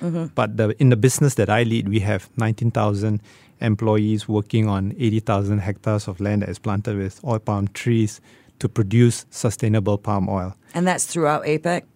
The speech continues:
Speaker 2: Uh, that's throughout, uh, Asia Pacific, but
Speaker 1: Right.
Speaker 2: predominantly, uh, concentrated in, uh, Indonesia.
Speaker 1: Mm-hmm.
Speaker 2: And I think, uh, other fact that I wanna share is we also support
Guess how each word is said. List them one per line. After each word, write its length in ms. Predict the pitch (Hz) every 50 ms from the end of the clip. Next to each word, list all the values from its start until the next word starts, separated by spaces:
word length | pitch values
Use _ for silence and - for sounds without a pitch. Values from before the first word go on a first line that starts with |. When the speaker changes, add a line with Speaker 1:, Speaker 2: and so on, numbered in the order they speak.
| _ _ _ - -
Speaker 2:
Uh, 100 | 156 143
that's 420 | 117 101 120 123 110 - - - -
throughout, 440 | - - 113 107 110 107 101 104 -
uh, 220 | 117 107 101 98 110
Asia 300 | 110 107 104 - - 110
Pacific, 440 | - 117 104 - 117 110 131 127
but 140 | 101 107 127
Speaker 1:
Right. 60 | 156
Speaker 2:
predominantly, 760 | - 117 98 110 107 104 107 107 107 110 110 110 110 110 117 -
uh, 200 | - 107 101 98
concentrated 800 | 101 - 117 104 - 110 101 - 110 104 101 - - 107 104 101 -
in, 320 | - 107 101 98 98 98
uh, 360 | - - 110 104 98 98 95 135
Indonesia. 720 | 165 127 120 110 107 113 113 107 95 - 120 107 95 95 - -
Speaker 1:
Mm-hmm. 240 | 151 139 151 143 139 - - _ _ _
Speaker 2:
And 340 | - 135 127 123 120 - - - _ _ -
I 60 | 131
think, 200 | - 131 123 117
uh, 120 | 110 113 - - -
other 360 | - 120 117 104 120 117 113 107
fact 300 | - - 131 120 135 117
that 80 | 107
I 40 | 98
wanna 200 | 101 101 98 98
share 240 | - - 127 131 139
is 280 | - 107 107 95 -
we 160 | - 104 104 117
also 380 | 123 117 110 - - - 120
support 460 | 107 - - - - - 104 101 101